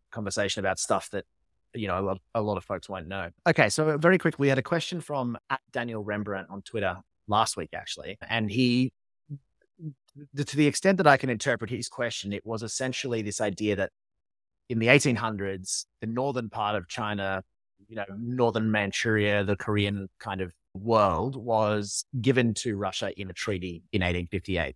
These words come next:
And it's called, I think, the, the Treaty of Amur or, or somewhere like that. But basically, where China's borders now to the north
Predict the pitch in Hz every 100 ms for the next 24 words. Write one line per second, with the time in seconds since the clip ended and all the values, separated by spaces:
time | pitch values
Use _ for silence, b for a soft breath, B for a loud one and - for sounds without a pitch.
0 | _ 90 82 - - 104 80 76 90 85
1 | 90 85 78 - - 87 87 85 90 92
2 | 85 90 87 - 104 - 110 95 85 -
3 | 80 113 165 175 160 139 127 170 - 165
4 | 147 123 117 117 110 101 101 110 151 -
5 | 113 101 107 170 -